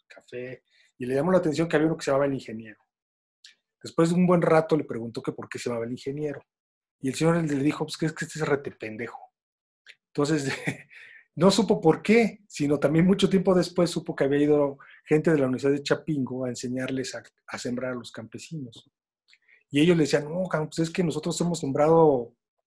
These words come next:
milenariamente de esta forma, ¿no? Eh, no puede ser que, que tú vengas con una receta nueva para sembrar. No, sí, no,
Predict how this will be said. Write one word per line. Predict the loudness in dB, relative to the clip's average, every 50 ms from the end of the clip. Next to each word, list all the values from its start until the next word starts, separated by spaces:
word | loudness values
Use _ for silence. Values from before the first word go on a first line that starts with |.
| _ _
milenariamente | -6 -4 -2 0 2 2 4 4 4 4 4 4 2 0 0 0
de | -2 0
esta | 0 -2 -2
forma, | 0 0 0 0 0 0 -4 -6 -8 -12 _ _ _ _ _ _ _ -8
¿no? | -6 -6 -6 -6 -10 -14 _ _ _ _ _ _ _ _ _ _ _ _ _ _ _
Eh, | -6 -4 -2 0 0 0 -2 -4 -6 -12 _ _ _ _
no | -8 -4 -2 -2 -2 0
puede | 2 0 2
ser | 2 2 0 0
que, | 0 -2 -2 -4 -4
que | -8 -10
tú | -6 -4 0 2
vengas | 2 2 4 2 0 0
con | -2 -4 -2
una | -2 -2 -2
receta | -2 -4 -4 -2 0 0
nueva | 0 0 0 -2 -2
para | -4 -6 -8
sembrar. | -8 -8 -8 -6 0 2 4 4 2 2 -2 -2
No, | 0 2 2 2
sí, | 2 2 2 4 4 4 2 -2 -10 _ _ -6
no, | -4 -2 -4